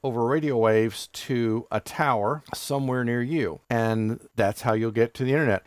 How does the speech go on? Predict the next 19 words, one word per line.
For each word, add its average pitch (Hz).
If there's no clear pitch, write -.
It 113
very 120
well 120
could 143
be 139
through 127
a 104
different 117
provider. 110
It 95
could 113
be 110
several 143
things. 104
But 117
anyway, 147
it, 117
you're 123
bypassing 113